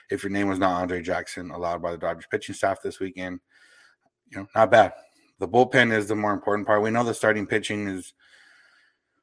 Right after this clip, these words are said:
Julio's gonna be good. You know, Kershaw is gonna be solid and give you a chance. We know what we're gonna get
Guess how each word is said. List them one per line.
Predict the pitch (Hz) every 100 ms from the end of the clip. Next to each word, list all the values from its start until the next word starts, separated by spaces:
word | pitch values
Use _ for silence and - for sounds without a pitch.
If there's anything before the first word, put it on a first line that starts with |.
| -
Julio's | 185 175 160
gonna | 156 151
be | 151
good. | 127 139 135 131 - - - - - 104
You | 107
know, | 107
Kershaw | 104 123 120 - 117 113 110
is | 101
gonna | 113 113
be | 110 107 101
solid | - 107 110 107
and | 104
give | 104
you | 104 104
a |
chance. | - 107 107 107 - -
We | 95 98
know | 95 95 95 95 92
what | 95 90
we're | 95
gonna | 95 95 87
get | 95 95